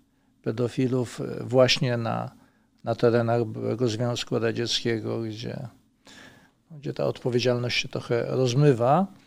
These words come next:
Więc, y, tam, e, funkcjonowanie, no, w warunkach, w których, e, albo sam sobie postawisz wymagania i będziesz się starał im sprostać, albo też, y,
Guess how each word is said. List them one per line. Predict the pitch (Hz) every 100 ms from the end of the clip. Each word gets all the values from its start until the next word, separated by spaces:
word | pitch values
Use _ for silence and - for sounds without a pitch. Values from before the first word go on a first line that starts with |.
| - - _ _
Więc, | 131 156 143 135
y, | 143 139 160 160 - _
tam, | - 185 220 233
e, | 160 147 143
funkcjonowanie, | 143 165 - 180 165 151 147 175 190 175 160 156 151 - _ _ _ _ _
no, | 156 156
w | 156
warunkach, | 151 156 175 180 - 160 151 - - _ _ _ _ _ _ _
w | -
których, | - 151 151 143 -
e, | - 127 131 131 120 - _
albo | 139 151 156
sam | 180 170
sobie | - 135 135
postawisz | 117 - 135 - 135 120 127
wymagania | 120 127 127 120 123 120 120
i | 120
będziesz | 117 123 113 120 113
się | - 117
starał | - 127 117 117 113
im | - 120 123
sprostać, | - 113 117 - 165 175 185 - - - _ _ _ _ _ _ _
albo | 160 180
też, | 202 196 196 - -
y, | 202 208 214 208 202